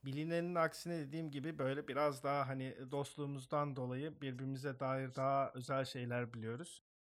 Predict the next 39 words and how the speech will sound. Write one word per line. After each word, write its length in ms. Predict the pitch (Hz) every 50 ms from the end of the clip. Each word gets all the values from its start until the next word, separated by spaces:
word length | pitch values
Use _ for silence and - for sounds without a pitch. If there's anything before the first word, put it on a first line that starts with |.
| _ _ _ -
Programda 680 | - 175 175 170 160 170 170 170 165 160 151 190 185
sohbet 480 | - - 180 165 165 - 196 190 -
konu 280 | - - 175 170 185 -
konuyu 340 | - 175 160 170 180 180 175
açıyor, 440 | 156 143 - - - 156 165 170 170
konu 240 | 165 160 165 160
konuyu 320 | - 170 160 160 165 165 160
açıyor, 380 | 151 147 - - 143 131 123
değişiyor 520 | 143 147 151 147 - - 185 185 170 151 147
ve 40 | - -
mutlaka 580 | 156 175 170 - - 147 135 - - 170 165
illa 400 | - 147 156 151 147 147 147 156
bir 60 | 156 -
şekilde 360 | - 151 127 - 143 156 160
çocukluğumuza 680 | - - 139 131 - _ 151 151 147 147 139 143 160 151
geliyor. 400 | 139 139 127 117 113 120 151 190 - _ _ -
Genelde 420 | - - 180 170 156 151 151 147
de 120 | 180 180 175
bu 60 | 180
sonlara 480 | - - 165 165 165 170 170 175 160
doğru 260 | 165 156 143 139 139 139
oluyor 240 | 135 139 170 185
ama 200 | 185 170 139 127
ben 220 | 156 160 160 165 160 - -
sana 360 | - - - 143 151 156 156
bunu 160 | 160 165 170
ilk 320 | - - 175 165 - - 175
olarak 560 | 156 151 147 143 147 143 135 135 - - - _ _ _ _ - 147
sormak 500 | 135 - 147 135 135 131 131 131 127 -
isterim. 460 | - - - - 135 123 139 170 214 - _ _ _ _ _ _ _ _ _ _ _
Şimdi 540 | - - - 151 147 151 143 160 160 156 123
senin 400 | - - 147 147 156 160 160 147
dediğim 300 | 151 151 151 165 160 147
gibi 200 | 147 151 151 156
işte 420 | 143 - - 160 151 151 147 - -
yazılımcılığın 880 | 135 143 139 139 143 151 151 151 147 139 143 147 147 151 151 151 147
ve 260 | 147 147 147 151 151 -
işte 260 | 131 - - - 147
özellikle 760 | 143 139 135 127 135 143 143 143 147 147 - 139 139 143 135